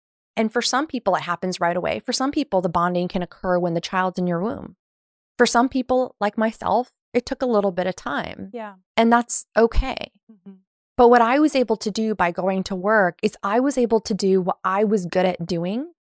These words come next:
Speaker 1: And I also, I teach entrepreneurship classes, but I don't have a sale under my belt. And it was my way. I wanted to get the Girl Scout badge, I guess you can say, of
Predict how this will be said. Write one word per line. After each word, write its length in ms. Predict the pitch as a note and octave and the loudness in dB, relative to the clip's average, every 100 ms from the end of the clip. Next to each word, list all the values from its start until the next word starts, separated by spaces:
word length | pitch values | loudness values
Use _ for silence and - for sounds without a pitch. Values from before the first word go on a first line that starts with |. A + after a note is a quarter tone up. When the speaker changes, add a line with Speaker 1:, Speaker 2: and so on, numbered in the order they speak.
| _ | _
Speaker 1:
And 140 | A#3 A3+ | 0 2
I 260 | A3 B3+ D4 | 2 4 4
also, 760 | A#3 G#3 - F#3+ F3+ F3 F#3 - - | 2 0 0 2 4 2 0 -4 0
I 160 | A#3 | 2
teach 320 | - C4 A#3+ - | 2 -2 -2 -2
entrepreneurship 680 | G#3 - G#3 A3 A3 F3+ | -2 -4 -2 0 0 -4
classes, 640 | - F3+ - - G2+ - - _ _ _ | -4 -4 -4 -6 -8 -10 -18 _ _ _
but 160 | F3+ A3+ | 2 4
I 140 | A3+ | 6
don't 160 | B3 - | 4 0
have 160 | B3+ G#3+ | 0 0
a 40 | |
sale 300 | - A3+ G#3+ | 2 4 4
under 200 | F3+ E3 | 4 -2
my 160 | E3 G#2 | -6 -6
belt. 320 | G#2 D#2 - _ _ - | -4 -6 -8 _ _ 2
And 120 | A3+ | 4
it 100 | A3 | 6
was 220 | A3+ A3 - | 4 2 -4
my 400 | G3+ A3 A3+ B3+ | 0 2 4 4
way. 340 | A#3 G#3 F#3+ F#3+ | 6 6 6 4
I 160 | G#3 A#3+ | 4 4
wanted 340 | A3+ A3 G#3 | 2 0 -2
to 80 | - | -2
get 200 | G3+ F#3 | -4 -2
the 60 | G3 | 0
Girl 220 | G3 G3 | 2 2
Scout 280 | - G3+ F3 | 2 0 4
badge, 400 | F#3+ F#3 E3 E3 | 6 6 4 2
I 60 | |
guess 220 | E3 F3 F#3+ | -2 -2 -4
you 60 | |
can 180 | - F3 | -4 -4
say, 500 | - B3+ G3 E3+ E3+ G3 | 0 2 2 2 0 4
of 280 | F#3+ F#3 | 6 4